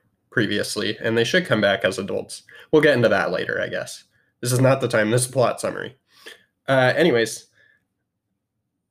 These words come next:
they go to this island. They find out there's some haunted castle on the island. So they go to that. They check that out. It attacks them. There are these, like, flying sausages that attack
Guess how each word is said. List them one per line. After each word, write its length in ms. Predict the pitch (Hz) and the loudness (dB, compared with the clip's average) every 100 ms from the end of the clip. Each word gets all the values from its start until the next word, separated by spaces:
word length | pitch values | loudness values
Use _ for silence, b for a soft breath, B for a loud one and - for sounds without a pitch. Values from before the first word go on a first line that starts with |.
| _ _ _ _ - B - | _ _ _ _ -20 B -10
they 100 | 107 | -2
go 120 | 135 | 2
to 40 | |
this 180 | 151 143 | 4 4
island. 440 | 120 110 110 110 - | 4 4 4 2 -4
They 80 | - | -6
find 220 | 117 131 | -2 2
out 120 | 139 131 | 2 4
there's 240 | 123 123 | 2 2
some 200 | 127 113 | 0 0
haunted 400 | 110 113 113 - | 0 0 -2 -4
castle 400 | - 101 98 104 | 0 0 -2 -6
on 100 | 98 | -6
the 80 | 101 | -6
island. 360 | 98 101 101 - | -6 -6 -10 -12
So 140 | - | -6
they 120 | 110 | -2
go 120 | 113 139 | 0 0
to 80 | |
that. 480 | 113 107 98 95 - b b b | 2 0 0 -4 -8 b b b
They 120 | 110 | -4
check 200 | - 127 | 0 2
that 220 | 120 110 | 4 4
out. 220 | 104 104 - _ b b b _ _ _ - | 2 0 -8 _ b b b _ _ _ -2
It 320 | 110 104 - _ _ _ | 0 0 -2 _ _ _
attacks 480 | 123 123 120 123 - | -8 -2 0 0 -2
them. 360 | 98 98 110 - _ | -2 -2 -4 -10 _
There 160 | - 104 | -4 -2
are 40 | |
these, 220 | 107 107 104 | -2 -4 -4
like, 140 | 92 | -6
flying 320 | - 110 107 | -4 -2 -2
sausages 640 | 104 104 101 107 101 92 - | 0 0 0 -4 -8 -8 -4
that 160 | 95 | -4
attack 420 | 101 - 95 95 | -2 -2 -2 -4